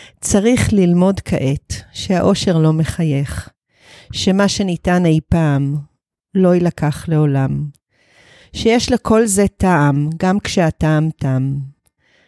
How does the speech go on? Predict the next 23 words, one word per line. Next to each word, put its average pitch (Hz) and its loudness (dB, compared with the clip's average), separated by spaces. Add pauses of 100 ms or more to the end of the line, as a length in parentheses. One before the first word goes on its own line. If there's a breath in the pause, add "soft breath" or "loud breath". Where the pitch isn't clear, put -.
(140)
בואי 220 2
ואראה 180 2
לך 190 -2
מקום 175 0 (160)
שבו 190 -2
עוד 156 0
מאיר 160 0
אור 151 2
יום. 135 2 (1080)
כולנו 220 2
רוצים 202 -2
לאהוב, 156 0 (520)
כולנו 185 2
רוצים 170 0
לשמוח, 143 0 (640 soft breath)
כדי 185 0
שיהיה 170 0
לנו 175 0
טוב, 185 -2 (600)
כדי 165 -4
שיהיה 165 -2
לנו 175 2
כוח. - -2